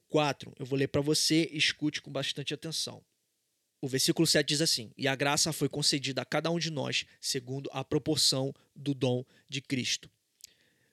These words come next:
Versículo oito diz: "Quando ele subiu às alturas,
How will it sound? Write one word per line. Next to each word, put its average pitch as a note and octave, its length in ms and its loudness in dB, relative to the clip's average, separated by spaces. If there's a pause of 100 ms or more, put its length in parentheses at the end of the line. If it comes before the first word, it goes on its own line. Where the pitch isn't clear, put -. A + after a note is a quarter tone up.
(240)
Versículo D3+ 440 2
oito D#3 220 2
diz: A#2+ 400 -6 (800)
"Quando A#3+ 400 4
ele F3 180 8
subiu C#3 340 2
às C#3+ 140 4
alturas, F3+ 500 4